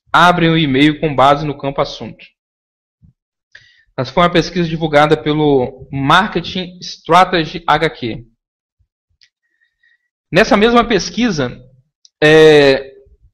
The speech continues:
eles tiveram, eles constataram que quando o título desse assunto tem menos de dez caracteres, é,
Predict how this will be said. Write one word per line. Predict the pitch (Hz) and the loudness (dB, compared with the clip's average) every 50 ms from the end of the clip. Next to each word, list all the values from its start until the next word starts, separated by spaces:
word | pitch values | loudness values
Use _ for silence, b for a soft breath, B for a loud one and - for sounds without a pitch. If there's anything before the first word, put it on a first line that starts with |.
| _ _ _ _ _ _ _ _ _ _ _ - | _ _ _ _ _ _ _ _ _ _ _ -4
eles | 160 165 - | -4 -4 -4
tiveram, | 185 170 175 180 185 190 180 175 - - - - _ _ _ _ _ _ _ _ _ - | -2 2 2 4 4 2 0 -2 -6 -12 -18 -20 _ _ _ _ _ _ _ _ _ -6
eles | 151 147 147 - | -6 -6 -6 -6
constataram | - - 202 202 - - 180 151 - - 180 196 185 147 131 123 - - - - _ _ _ _ _ _ _ _ _ _ | -8 -8 -8 -6 -2 0 0 0 2 2 2 2 2 2 0 -4 -8 -12 -20 -20 _ _ _ _ _ _ _ _ _ _
que | - 156 | -10 -6
quando | - 190 196 202 202 | -4 -4 -4 -4 -4
o | 180 | -6
título | - - - - 330 339 - - 208 165 143 131 127 - - - _ _ _ _ _ _ _ _ _ - | -6 -4 0 2 2 2 0 -2 -2 -2 -2 -2 -4 -8 -12 -20 _ _ _ _ _ _ _ _ _ -10
desse | 175 147 160 165 170 180 | -4 -2 -2 0 2 0
assunto | 151 - - - 165 147 - - | 0 0 -2 -6 -6 -6 -4 -4
tem | - 175 | -2 0
menos | 170 185 220 240 214 | 0 2 0 0 0
de | 208 | -2
dez | 180 160 180 220 269 262 247 | 2 4 4 4 4 2 0
caracteres, | - - 202 190 190 - - - 165 190 190 165 135 - - - - - _ _ _ _ _ _ _ _ _ _ _ _ _ _ _ _ - | 0 2 2 2 2 0 -2 0 2 2 2 0 -4 -8 -14 -18 -18 -20 _ _ _ _ _ _ _ _ _ _ _ _ _ _ _ _ -8
é, | - 147 151 147 151 151 151 147 120 - - - | -4 0 2 4 4 4 4 4 2 0 -4 -18